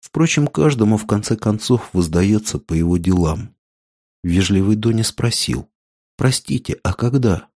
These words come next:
Понятие "когда" тоже относительно. Природа времени — особая тема. "А как это воздастся?" —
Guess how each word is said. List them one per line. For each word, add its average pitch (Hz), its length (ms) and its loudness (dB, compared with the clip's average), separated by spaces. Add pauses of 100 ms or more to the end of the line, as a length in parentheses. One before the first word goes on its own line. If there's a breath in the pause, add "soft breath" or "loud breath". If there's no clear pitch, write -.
(920)
Понятие 98 540 2
"когда" 113 400 2
тоже 92 360 0
относительно. 76 880 -4 (240)
Природа 104 500 2
времени — 107 560 2
особая 87 540 0
тема. 73 480 -6 (1040)
"А 127 100 2
как 170 280 2
это - 240 -4 (120)
воздастся?" — 143 840 0